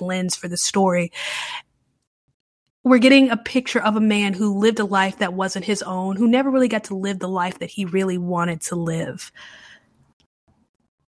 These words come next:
I don't, it was just beautiful. It was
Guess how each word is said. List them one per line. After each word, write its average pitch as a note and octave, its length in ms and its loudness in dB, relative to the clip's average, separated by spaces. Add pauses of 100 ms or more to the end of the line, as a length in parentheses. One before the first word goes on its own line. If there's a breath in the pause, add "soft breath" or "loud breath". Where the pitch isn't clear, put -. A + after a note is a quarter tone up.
(160)
I C#4+ 120 8
don't, G#3+ 200 2
it B3 60 6
was C#4 100 6
just - 180 -2
beautiful. G#3+ 680 0
It A3+ 160 0
was - 640 0